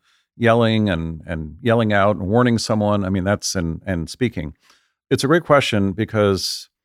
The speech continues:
w-, we're really born that way. And we're seeing more and more of that in today's society, unfortunately.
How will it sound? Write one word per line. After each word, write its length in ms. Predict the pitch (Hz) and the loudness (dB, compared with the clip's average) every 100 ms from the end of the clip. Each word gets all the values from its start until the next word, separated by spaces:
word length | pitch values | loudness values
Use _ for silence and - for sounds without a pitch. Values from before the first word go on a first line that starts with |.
| _ _ _ _ | _ _ _ _
w-, 140 | 147 143 | -2 2
we're 120 | 131 | 4
really 220 | 147 160 | 6 4
born 280 | 90 104 101 | 4 4 2
that 160 | 78 80 | 0 -6
way. 200 | 85 - _ _ | -10 -14 _ _
And 200 | 113 104 | -2 2
we're 80 | 104 | 2
seeing 320 | 101 131 110 | 2 2 2
more 160 | 98 104 | 4 2
and 100 | 92 | 2
more 180 | 92 87 | 2 0
of 80 | 73 | 0
that 200 | 80 80 - | -6 -8 -8
in 240 | 92 82 | -6 -6
today's 380 | - 80 78 76 | -8 -6 -4 -6
society, 580 | - - 82 82 - - - | -10 -8 -8 -8 -12 -16 -10
unfortunately. 600 | 98 98 82 - 78 | -4 -2 -4 -8 -16